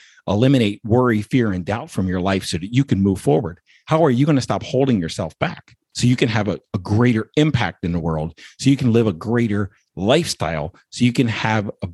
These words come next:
bigger, make a bigger difference in the lives of others? And if you're an A player, connect with me, because it's time for us to jam,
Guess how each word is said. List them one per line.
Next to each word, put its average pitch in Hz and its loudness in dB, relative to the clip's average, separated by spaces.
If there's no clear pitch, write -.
bigger, 104 2
make 127 0
a 87 0
bigger 92 0
difference 87 -4
in 110 -2
the 107 0
lives 98 0
of 85 -8
others? 65 -10
And 107 4
if 101 -2
you're 101 4
an 98 4
A 104 4
player, 76 -6
connect 107 2
with 80 0
me, 78 -8
because 98 0
it's 92 -2
time 98 2
for 90 -6
us - -2
to 95 0
jam, 82 -2